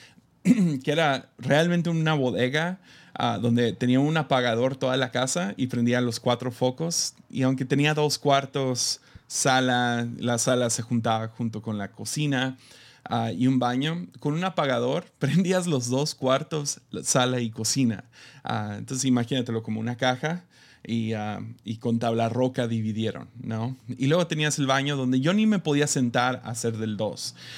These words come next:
Ah, no cabía <laughs> sentado, me tenía que voltear y tenía que sentarme como hacia la pared, ¿no? Como que res-,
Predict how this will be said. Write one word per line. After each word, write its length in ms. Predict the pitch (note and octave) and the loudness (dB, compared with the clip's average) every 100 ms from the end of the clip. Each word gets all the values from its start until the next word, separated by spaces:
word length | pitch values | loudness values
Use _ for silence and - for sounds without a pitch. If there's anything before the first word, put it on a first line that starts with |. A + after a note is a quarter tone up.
| - | -4
Ah, 160 | A#2 - | -2 4
no 200 | E3+ F3 | 4 4
cabía 680 | F3+ D#3+ E3 D3 B2 A2+ - - | 2 2 4 6 4 2 -4 -8
<laughs> 340 | F3+ - - - | -6 -6 -8 -4
sentado, 640 | - - C#3 C3+ D3+ C3+ | -2 2 2 4 2 2
me 80 | C3 | -2
tenía 260 | C#3+ D3+ | 0 0
que 80 | D#3 | 2
voltear 600 | C#3+ A#2+ A2 A#2 A#2 - - - - F3+ | 0 0 0 0 0 -2 -6 -20 -16 -4
y 100 | C#3 | 0
tenía 280 | C3 C3 C3 | 4 4 2
que 80 | C3+ | 0
sentarme 600 | C#3 A#2+ A#2 A#2+ C3 C3 | 2 2 2 2 0 0
como 520 | A#2 A2+ A2 G#2 A2+ - | 0 0 -2 -6 -10 -6
hacia 260 | B2 A#2+ A#2+ | -4 0 0
la 140 | G#2+ | 0
pared, 300 | G#2+ F#2+ C3+ E3+ - | -4 -4 -6 -8 -8
¿no? 280 | C#3 E3 E3+ | -6 -4 -6
Como 300 | - A#2+ A2+ | -6 -4 -4
que 140 | A2+ A#2 | -4 -6
res-, 240 | A2 A2+ | -6 -8